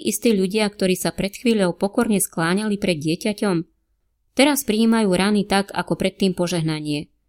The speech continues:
Nad davom sa myhajú smolné pochodne, z davu sa ozývajú výkriky bolesti, tam vidieť popálenú tvár, tam stená človek,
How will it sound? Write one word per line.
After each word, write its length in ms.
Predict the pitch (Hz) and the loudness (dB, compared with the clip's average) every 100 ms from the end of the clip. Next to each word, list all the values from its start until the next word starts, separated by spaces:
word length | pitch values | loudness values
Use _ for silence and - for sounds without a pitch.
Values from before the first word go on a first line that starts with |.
| _ _ _ | _ _ _
Nad 160 | 185 175 | 0 2
davom 400 | 180 220 262 285 | 2 4 6 4
sa 160 | 277 196 | 4 2
myhajú 400 | 202 208 214 185 | 2 2 2 0
smolné 400 | - 208 240 202 | 2 2 2 0
pochodne, 640 | 180 - 180 175 196 196 _ _ _ | -2 0 0 2 -2 -4 _ _ _
z 80 | |
davu 220 | 185 240 285 | 2 4 4
sa 240 | - 214 | 2 2
ozývajú 480 | 208 226 226 214 180 | 2 2 2 0 0
výkriky 480 | 180 - 180 190 170 | -2 -2 -2 -2 0
bolesti, 560 | 175 180 - 190 196 _ _ _ | 2 0 0 -2 -2 _ _ _
tam 240 | - 262 233 | 0 2 2
vidieť 320 | 214 220 220 | 2 2 2
popálenú 640 | 214 208 214 208 180 160 - | -2 0 2 2 2 0 -4
tvár, 400 | - 202 208 202 - _ _ _ | 0 2 2 0 -6 _ _ _
tam 240 | - 208 202 | 2 4 2
stená 400 | - 190 180 156 | 0 0 0 0
človek, 460 | - 202 196 190 | 0 2 4 0